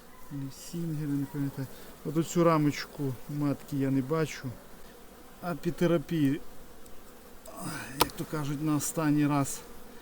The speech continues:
гарно ще получаєш. Ця рамка тяжча. Клуб збирається.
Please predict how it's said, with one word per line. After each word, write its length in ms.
гарно 460
ще 220
получаєш. 920
Ця 140
рамка 360
тяжча. 680
Клуб 300
збирається. 1080